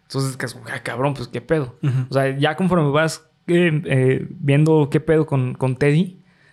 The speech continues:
Speaker 1: te das cuenta que es un personaje rarísimo
Speaker 2: Ya.
Speaker 1: porque no sabes nada de él. Y aparte lo chido es que te meten muy cabrón en la mente de Teddy. O
Speaker 2: Ujú.
Speaker 1: sea, durante toda la película,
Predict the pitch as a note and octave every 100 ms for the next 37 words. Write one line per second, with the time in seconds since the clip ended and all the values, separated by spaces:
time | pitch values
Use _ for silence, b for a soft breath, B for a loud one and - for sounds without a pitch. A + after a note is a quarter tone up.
0 | b - B2+ C3+ C#3+ C#3 C#3 C3+ B2 C3+
1 | C3+ B2 B2 A#2 C3+ B2+ - - _ _
2 | _ _ - - - C3 D3 D3 G3+ C4
3 | - E3 C#3+ D3 A#2 C3+ C3+ C3 - D3
4 | D3 C#3+ C#3+ B2 B2+ A#2+ b b b -
5 | C#3+ C#3+ D#3 G#3 E3+ - E3+ F3+ D#3 F3
6 | F3 C#3+ C#3 D#3+ D3 F3 F3 D#3+ D3+ F3
7 | D#3 A#2+ B2 C#3 D3 D3+ G#3+ F#3+ A#2+ A#2
8 | G#2+ D3 B2 - _ _ _ b b b
9 | D3 A#2+ C3+ C3+ C#3 C#3+ C#3+ C#3 G3+ B3
10 | E3 F#3 F#3 G#3 C4+